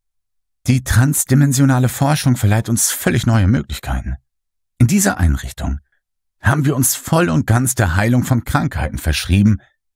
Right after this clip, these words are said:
die eigentlich als unheilbar gelten. aids, A L S, Parkinson, vielleicht in ein paar Jahren sogar Demenz und Alzheimer. Und wie soll das funktionieren?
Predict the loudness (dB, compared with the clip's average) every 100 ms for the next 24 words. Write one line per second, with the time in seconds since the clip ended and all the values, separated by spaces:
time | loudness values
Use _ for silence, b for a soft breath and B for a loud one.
0 | _ -14 -4 -2 0 -2 -2 -4 -4 0
1 | 2 2 -2 -2 -4 -6 -6 -4 -6 -6
2 | _ _ _ _ _ 0 2 2 -4 -8
3 | -8 -12 _ 2 2 2 0 0 -2 -6
4 | _ _ _ -2 -2 0 -2 2 2 2
5 | -4 _ _ _ -2 2 2 0 0 0
6 | 0 0 -2 -2 -2 -2 -4 -4 -2 0
7 | 2 4 2 0 -2 -2 -2 -2 -2 -4
8 | -4 -8 _ _ _ _ _ _ _ -6
9 | 0 2 2 0 0 0 0 2 2 2
10 | 0 -10